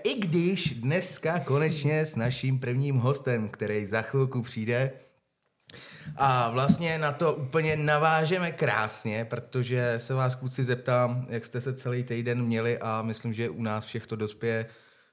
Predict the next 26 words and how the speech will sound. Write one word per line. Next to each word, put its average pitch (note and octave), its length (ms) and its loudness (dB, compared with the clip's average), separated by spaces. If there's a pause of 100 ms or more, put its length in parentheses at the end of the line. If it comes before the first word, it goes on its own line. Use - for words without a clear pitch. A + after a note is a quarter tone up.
do A2 100 -4
toho A2+ 240 -2
bodu, G#2+ 220 -4
kdy G#2+ 160 -4
budeme G#2+ 200 -2
mo-, G#2+ 220 -4
moct A2+ 320 -4
pozvat G#2+ 320 -4
toho G#2 200 -4
hosta. G2+ 440 -8 (100)
Takže, G2+ 300 -6 (100)
Vojtí, A2 440 -6 (680)
řekni B2+ 260 2
nám B2+ 140 4
nějaké B2+ 380 4
zážitky, C3 800 2 (600)
pocity D#3 440 2
vlastně D3+ 360 4
z C3 40 0
toho D3+ 160 4
podcastu, C#3+ 560 2
jestli C3 260 4
jsi B2+ 60 -2
měl C3+ 120 4
nějaký B2 300 2
odezvy. A#2 540 -2